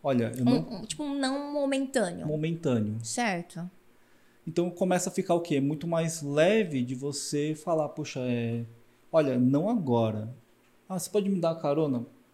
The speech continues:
Speaker 1: "Nesse momento eu não consigo. Se você puder esperar uma hora, porque eu, pra eu terminar de fazer as coisas que eu tenho pra fazer aqui, eu consigo ter uma brecha que eu consigo te levar e fazer isso que você tá me pedindo."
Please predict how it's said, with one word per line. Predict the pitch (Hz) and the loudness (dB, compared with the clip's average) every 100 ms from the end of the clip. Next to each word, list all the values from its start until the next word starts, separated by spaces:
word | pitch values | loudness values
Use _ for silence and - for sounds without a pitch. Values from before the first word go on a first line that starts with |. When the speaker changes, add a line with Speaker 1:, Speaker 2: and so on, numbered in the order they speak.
| _ _ _ _ | _ _ _ _
Speaker 1:
"Nesse | 147 165 196 185 | -2 0 0 0
momento | 160 185 | -2 0
eu | |
não | 208 220 | 0 4
consigo. | 247 240 151 117 117 | 4 4 0 0 -2
Se | - | -6
você | 170 180 233 | -6 -4 -2
puder | 233 190 135 | -2 2 4
esperar | 131 - 175 139 117 104 - - _ _ _ _ _ _ _ - | 2 -2 0 2 2 0 -6 -18 _ _ _ _ _ _ _ 2
uma | 214 214 | 4 8
hora, | 127 123 113 110 - | 10 10 6 0 -4
porque | 120 139 | -2 -2
eu, | 131 | -2
pra | - - 135 | -8 2 2
eu | |
terminar | 131 160 151 139 190 | 6 6 6 4 2
de | - | 2
fazer | 151 143 | 0 0
as | 135 | -2
coisas | 131 127 | -2 -2
que | - | -2
eu | 127 | -2
tenho | 127 123 117 | 4 4 4
pra | 120 | 0
fazer | 113 120 107 107 | -4 -4 -2 -6
aqui, | - 175 151 120 - - - _ | -4 -2 0 -2 -10 -20 -20 _
eu | 190 | -6
consigo | 190 196 - 180 180 | -2 -2 -2 -2 -2
ter | 170 | -2
uma | 175 175 | 0 0
brecha | 151 151 160 156 | 2 2 0 -4
que | 160 | -4
eu | 156 | -4
consigo | 165 - 156 156 | -6 -6 -6 -6
te | 156 156 | -8 -8
levar | 151 143 | -6 -6
e | |
fazer | 143 143 143 143 147 160 | -6 -6 -6 -6 -10 -12
isso | 156 - | -14 -12
que | - | -12
você | 156 | -8
tá | 147 | -8
me | 156 | -8
pedindo." | 175 170 151 113 | -8 -4 0 0